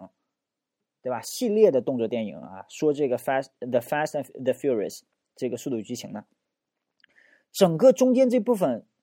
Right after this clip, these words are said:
一直都是同位语吧？一个是人的同位语，一个是电影的同位语。核心的谓语是谁？就是 died。在二零一三年，in two thousand thirteen，在二零一三年死亡的时候啊，当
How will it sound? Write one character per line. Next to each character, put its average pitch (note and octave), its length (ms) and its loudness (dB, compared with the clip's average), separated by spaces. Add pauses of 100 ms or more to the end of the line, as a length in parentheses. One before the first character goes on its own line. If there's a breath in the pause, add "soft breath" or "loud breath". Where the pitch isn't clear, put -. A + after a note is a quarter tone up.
(260)
一 A#3+ 160 2
直 D#3 240 2
都 G#3 120 8
是 G3+ 120 4
同 C#3+ 160 -2
位 C#3+ 120 6
语 A#2+ 80 4
吧？ G#2 260 -4 (640)
一 D3 160 -2
个 G3 80 6
是 F3+ 160 4
人 C#3+ 160 4
的 F3+ 80 0
同 D3 160 -2
位 C3 120 4
语， A#2+ 80 0
一 B2+ 40 0
个 C3 60 -4
是 D#3+ 80 -2
电 D#3 200 0
影 A2 40 -6
的 A2 80 -2
同 A2 160 -6
位 G#2+ 80 -2
语。 C#2 160 -10 (340 soft breath)
核 - 240 12
心 D4 160 2
的 C#4+ 100 10
谓 C4 180 8
语 D#3+ 40 6
是 E3 120 -2
谁？ B2+ 180 2
就 D#3+ 100 0
是 C3 80 0
died。 B2+ 500 -2 (680)
在 G3 140 8
二 F#3+ 180 10
零 E3+ 140 4
一 F#3 60 6
三 F#3+ 200 4
年， C#3 240 0
in D3 140 -4
two E3+ 160 2
thousand D3+ 420 4
thirteen， C#3+ 520 -2 (420)
在 E3 100 6
二 E3+ 160 6
零 E3 100 0
一 E3+ 60 2
三 E3 420 -6
年 D3+ 120 -4
死 - 160 -8
亡 G2+ 160 -6
的 A#2+ 60 -12
时 A2+ 100 -6
候 G2 60 -4
啊， G2 200 -10
当 F3 380 0